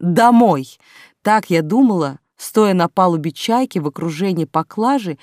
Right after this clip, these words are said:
и внезапно увеличившейся на шесть человек команды моих сопровождающих. Октябрь тысяча семьсот семьдесят первого года, поместье Мозаби. Лето промелькнуло в мгновение ока.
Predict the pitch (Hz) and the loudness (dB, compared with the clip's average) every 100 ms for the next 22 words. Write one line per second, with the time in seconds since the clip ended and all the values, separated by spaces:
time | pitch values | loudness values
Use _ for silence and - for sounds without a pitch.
0 | - - _ 220 185 202 196 165 226 285 | -20 -20 _ -2 2 2 2 0 2 0
1 | - 180 160 143 180 - 165 - 147 - | 0 -2 -2 -2 -4 -6 -12 -8 -8 -6
2 | 151 160 - 190 - - 160 151 151 139 | -6 -6 -4 -6 -6 -10 -6 -4 -4 -6
3 | - 143 175 262 262 269 _ _ _ - | -6 -2 0 0 0 -2 _ _ _ -4
4 | 170 170 180 - - - 160 165 147 139 | 0 0 -2 -4 -10 -6 -6 -6 -8 -10
5 | 120 120 - - _ _ _ _ _ _ | -12 -16 -20 -20 _ _ _ _ _ _
6 | _ _ _ _ - 165 - - 185 226 | _ _ _ _ -8 -8 -8 -8 -4 -4
7 | 233 262 _ _ _ _ _ _ - 190 | -4 -8 _ _ _ _ _ _ -4 -4
8 | - - 156 - 143 - 180 - - 170 | -4 -12 -12 -10 -10 -6 -8 -8 -6 -4
9 | 160 143 139 _ 165 147 135 127 127 156 | -4 -6 -12 _ -6 -6 -8 -10 -8 -8
10 | 208 214 _ _ _ _ _ - 156 165 | -8 -12 _ _ _ _ _ -4 -2 0
11 | 160 - - 170 151 135 127 143 _ _ | -2 -6 -6 -4 -4 -8 -14 -16 _ _
12 | _ _ _ _ _ _ _ _ _ _ | _ _ _ _ _ _ _ _ _ _
13 | 180 233 294 254 202 202 190 180 - 196 | 2 4 4 2 -4 0 0 -2 -4 -4
14 | 226 233 214 165 151 160 165 170 165 160 | -2 -2 -2 -2 -2 -2 -2 -2 -2 -2
15 | 147 135 - 143 | -4 -8 -12 -20